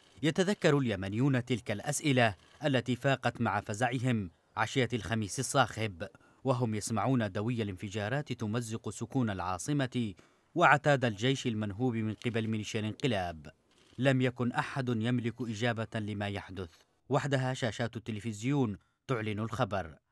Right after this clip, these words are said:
عشر دول عربية تقودها المملكة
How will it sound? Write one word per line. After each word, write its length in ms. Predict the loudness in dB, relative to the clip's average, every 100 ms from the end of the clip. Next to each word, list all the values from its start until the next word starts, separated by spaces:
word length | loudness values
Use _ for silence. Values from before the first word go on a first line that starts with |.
| _ 0
عشر 320 | 0 0 -2
دول 440 | -2 0 0 0 0
عربية 760 | -2 -4 -2 -2 0 0 0 -6 _ -4
تقودها 460 | -4 0 0 2
المملكة 500 | 0 0 0 -2 -2